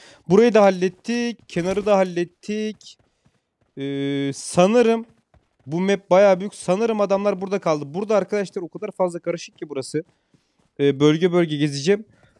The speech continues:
Şuralara bakacağım, şu kayalıklara. Çok büyük map bu arada. Aha, ulan, ulan Doge altmış kıyafetini bırakmış oraya. Ulan az uyanık değilsiniz la valla. Şöyle buralar da iyi.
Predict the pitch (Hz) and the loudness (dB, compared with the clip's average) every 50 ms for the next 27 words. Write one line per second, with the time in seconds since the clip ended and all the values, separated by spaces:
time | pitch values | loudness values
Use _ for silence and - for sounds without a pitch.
0 | _ _ _ _ - - - 175 180 175 185 185 170 160 - - 151 139 - - | _ _ _ _ -12 -4 0 2 4 4 4 4 2 0 -2 -4 -8 -8 -8 -10
1 | - - 147 143 143 143 135 - 139 135 147 170 175 _ _ _ _ _ - - | -4 -2 0 0 0 -2 -4 -4 -4 -2 -2 -2 -6 _ _ _ _ _ -8 -8
2 | 160 143 123 120 135 156 165 - - 135 123 120 _ - 113 117 117 123 135 175 | -8 -6 -4 -2 -2 -2 -2 0 2 0 0 0 _ 0 2 4 4 4 2 0
3 | 190 226 - - - - - - - - - 117 120 113 110 113 113 104 - _ | -2 -2 -8 -10 -10 -8 -8 -8 -8 -6 -6 -4 -4 -4 -2 -2 -2 -2 -2 _
4 | _ - 131 123 117 107 104 107 135 127 131 127 - - - - - - 120 110 | _ -6 0 2 2 2 4 4 4 6 4 4 2 0 -12 -6 0 4 4 4
5 | 104 - - 120 113 104 104 98 - - - - 104 98 92 92 _ _ - - | 2 0 -4 -2 -2 0 -2 -4 -4 -8 -6 -4 -4 -4 -4 -6 _ _ -12 -10
6 | - - - - - - - - - - - - - - - - - - - 131 | -10 -8 -8 -8 -8 -8 -8 -8 -8 -8 -10 -8 -8 -10 -10 -12 -14 -8 -2 2
7 | 127 117 110 110 110 _ _ - - - - - - - - - - - - - | 4 4 4 2 -2 _ _ -12 -10 -8 -8 -8 -8 -8 -10 -12 -16 -12 -2 2
8 | 160 139 120 117 120 120 120 113 - 127 117 107 - - 110 101 92 92 104 98 | 2 2 4 4 2 2 0 0 0 0 0 0 0 -4 -6 -6 -4 -2 -2 0
9 | 104 104 98 92 95 90 92 _ _ _ _ _ _ - - _ _ _ _ _ | 0 0 0 -2 -4 -6 -8 _ _ _ _ _ _ -20 -20 _ _ _ _ _
10 | _ _ _ - - - - 113 107 104 113 117 120 113 107 107 104 107 107 107 | _ _ _ -18 -14 -6 -4 -2 -2 -2 -2 0 4 6 6 8 8 8 6 6
11 | 98 101 - - 92 92 98 117 143 | 4 2 0 2 2 4 4 4 4